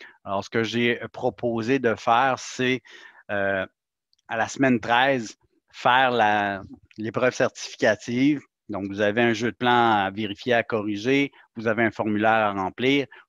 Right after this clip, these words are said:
vous avez les trois périodes pour le faire. Donc, euh,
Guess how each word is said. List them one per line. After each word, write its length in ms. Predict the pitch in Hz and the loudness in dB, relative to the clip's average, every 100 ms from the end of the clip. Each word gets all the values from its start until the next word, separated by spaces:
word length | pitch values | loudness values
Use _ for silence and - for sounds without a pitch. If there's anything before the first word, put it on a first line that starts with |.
| - | -12
vous 220 | 113 101 | -8 -6
avez 260 | 85 98 120 | -6 -4 -4
les 140 | 90 | -6
trois 260 | - 117 113 | -4 -2 0
périodes 440 | 101 101 113 117 - | -2 0 0 -2 -8
pour 160 | 101 | -6
le 140 | 101 90 | -4 -2
faire. 300 | 104 95 - _ _ _ _ _ _ _ _ _ _ _ _ _ _ - - - - | -2 -4 -4 _ _ _ _ _ _ _ _ _ _ _ _ _ _ -20 -20 -20 -6
Donc, 540 | 113 139 165 - - _ - - - | 0 4 2 0 -16 _ -20 -18 -4
euh, 380 | 104 104 98 | 2 4 2